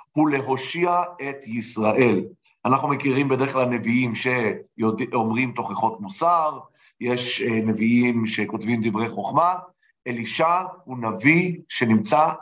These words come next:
כאן כדי להושיע, כדי לסייע לעם ישראל, ולכן דיברנו על זה שהצוואה הגדולה שלו, של אלישע לפני מותו, זה שהולך להיות היפוך משמעותי במערכת היחסים הזאת של ישראל מול ארם.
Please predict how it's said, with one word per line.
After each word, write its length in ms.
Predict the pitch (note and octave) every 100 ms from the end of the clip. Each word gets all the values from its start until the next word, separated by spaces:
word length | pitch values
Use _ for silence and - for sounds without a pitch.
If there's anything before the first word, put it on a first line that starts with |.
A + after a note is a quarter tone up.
| -
כאן 320 | D3 D3+ E3 E3
כדי 380 | B2 A#2 C3+
להושיע, 680 | C3 A2+ G#2 G#2 - C#3+ B2+ F#2+
כדי 180 | G#2+ A#2
לסייע 520 | A#2 - A2+ C3+ D3+ D3 - - -
לעם 280 | B2+ C3 C3
ישראל, 420 | B2 A#2 G#2+ F#2+
ולכן 440 | G#2 G#2+ D#3 D#3+ D#3 - _ _
דיברנו 360 | B2 A#2+ C#3 C#3+
על 100 | C3 C3
זה 120 | C#3+
שהצוואה 1800 | C#3+ C3+ B2+ B2+ - A2+ A2 A2 G#2+ - A2 G#2 G2+ - B2+ B2 - E3
הגדולה 440 | D#3+ B2+ B2 D3+
שלו, 300 | D#3 B2+ G2+
של 260 | G2 A2+ A2
אלישע 340 | A#2+ A2 D3
לפני 280 | C#3+ - C3+
מותו, 600 | C3+ - D#3 F3 F#3+ - - - -
זה 520 | G#2 C#3 E3+ G3+ G3 - -
שהולך 300 | C3+ C#3+ D#3
להיות 200 | E3 D#3
היפוך 440 | B2+ B2+ F3+ F3+
משמעותי 840 | D#3 - B2+ A#2 G#2+ D#3 F3 F#3+ F3+ - _
במערכת 560 | - A#2+ A#2+ B2 E3+ E3
היחסים 380 | C#3 A#2+ D3 D3
הזאת 300 | C3+ B2+ B2+
של 140 | A#2+
ישראל 300 | A#2+ B2 C3
מול 200 | B2+ B2+
ארם. 320 | - A#2 A#2